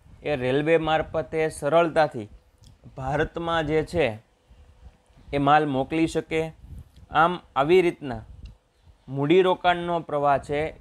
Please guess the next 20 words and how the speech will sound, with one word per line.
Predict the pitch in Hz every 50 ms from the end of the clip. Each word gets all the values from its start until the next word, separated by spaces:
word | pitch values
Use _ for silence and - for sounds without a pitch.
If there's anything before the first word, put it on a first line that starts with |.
| - -
એ | 151 165 165 143 127 113
બ્રિટનથી | 117 123 139 - - 170 175 180 180 170 143 - 180 175 180 180 180 180 175 - - _ _ -
ઊંચા | 143 147 - - 180 180 175 165
દરે | 160 160 160 165 165 170 170 170 170 156 156
મૂડીરોકાણ | 143 135 139 151 156 165 156 160 160 - - 165 165 165 147
ભારતના | 139 143 139 143 143 - 160 160 156 147
કરવામાં | - 156 156 160 156 156 156 151
આવ્યું | 151 156 156 160 160 - - - - - - - - - -
અને | 139 143 151
આ | 156 151 147 -
તમામ | - 139 143 151 165 175 180 175 147
પ્રકારના | - 147 123 - 170 165 165 160 147 151 160 160 160 160 160 156
વ્યાજનો | 131 123 127 131 143 143 131 143 151 151 151 139 127
બોજ | 123 135 156 170 170 151 156
જે | 139 143 151 139 127
છે | - 135 117 104 - - - - - - _ - - - - -
એ | - 139 143 117
ભારતના | 117 120 127 139 151 156 - 151 165 165 165 165 170 170 165 - - - - - - - - -
માથે | 131 135 143 147 143 - 160 131
જ | 110 104